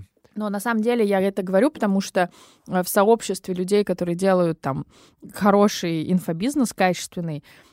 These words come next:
я бы сказала, что эта тема очень номер один, потому что действительно, понимаете, студент, э, э, часто приходит неуверенным на курс и начинает делать очень странную штуку.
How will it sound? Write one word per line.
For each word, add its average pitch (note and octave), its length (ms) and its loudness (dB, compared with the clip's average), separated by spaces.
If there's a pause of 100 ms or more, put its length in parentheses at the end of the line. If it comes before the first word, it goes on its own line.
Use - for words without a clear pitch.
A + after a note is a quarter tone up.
(120)
я G3 200 2
бы A3 100 0
сказала, G#3 420 0
что - 180 -4
эта F#3+ 200 0
тема F#3+ 320 -2
очень F3+ 280 -4
номер F3+ 320 -2
один, G3 320 -6
потому F#3 320 -4
что F3+ 300 -4 (280)
действительно, G#3+ 840 0
понимаете, G#3+ 400 -2
студент, A#3 580 -2
э, F#3 640 2
э, F#3 60 -8
часто A3 360 0
приходит A3 640 0 (340)
неуверенным G#3 680 0
на F#3+ 100 -4
курс - 420 -6 (100)
и G#3+ 40 -4
начинает A3 420 -2
делать A3 280 -2
очень G#3 240 -6
странную A3+ 420 0
штуку. E3+ 540 -8